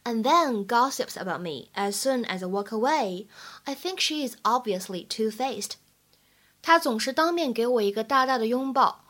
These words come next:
我一走后就在背后开始八卦我，我觉得她显然就是一个两面派。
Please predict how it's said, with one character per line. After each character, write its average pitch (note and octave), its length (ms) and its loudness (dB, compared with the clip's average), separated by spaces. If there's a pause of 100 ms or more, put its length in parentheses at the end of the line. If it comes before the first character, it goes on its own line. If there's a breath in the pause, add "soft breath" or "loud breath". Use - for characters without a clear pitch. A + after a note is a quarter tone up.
(100)
我 G#3 160 0
一 D4+ 120 0
走 G3+ 260 0
后 C4 280 0
就 A3+ 140 0
在 G#3 140 -2
背 G#3+ 160 -4
后 A3 160 -4
开 A#3+ 200 -6
始 A3+ 140 -2
八 B3+ 220 4
卦 C#4 180 4
我， - 320 -4 (300 soft breath)
我 G3+ 140 -2
觉 G3+ 100 -2
得 A3 100 0
她 C4 160 0
显 A3+ 240 0
然 F#3 180 -6
就 C#4 160 -2
是 C4+ 160 -2
一 A#3 120 -2
个 A3 260 -2
两 F3 300 -4
面 F#3+ 240 -4
派。 F#3 420 -4